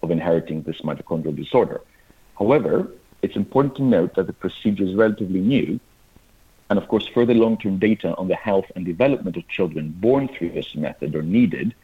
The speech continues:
to assess its safety and efficacy fully. So there's technically a risk of what we call reversions, where any defective mitochondria that were carried over,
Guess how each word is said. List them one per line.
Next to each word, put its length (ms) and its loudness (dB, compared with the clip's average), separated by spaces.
to 80 0
assess 440 -2
its 180 -8
safety 360 -2
and 100 0
efficacy 360 -6
fully. 360 0
So 80 4
there's 160 4
technically 420 2
a 60 6
risk 320 0
of 60 -4
what 100 2
we 80 -2
call 200 -4
reversions, 680 0
where 380 2
any 180 -2
defective 480 -4
mitochondria 720 -2
that 240 -2
were 100 -2
carried 460 0
over, 500 2